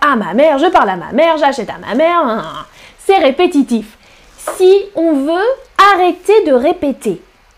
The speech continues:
je peux utiliser un pronom pour arrêter de répéter à ma mère.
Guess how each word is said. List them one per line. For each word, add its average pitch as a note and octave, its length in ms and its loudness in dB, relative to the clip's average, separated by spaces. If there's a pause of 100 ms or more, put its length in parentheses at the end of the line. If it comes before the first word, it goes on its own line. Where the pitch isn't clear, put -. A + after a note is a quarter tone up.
(600)
je A3+ 260 0 (140)
peux D#4+ 320 0 (380)
utiliser D4+ 800 2 (180)
un G#3 160 -14 (100)
pronom D4 760 0 (600)
pour G4 460 8 (420)
arrêter F4 440 0
de C#4 120 -2
répéter C4+ 680 -6 (200)
à C4+ 140 -4
ma A#3+ 180 -2
mère. F3+ 340 -10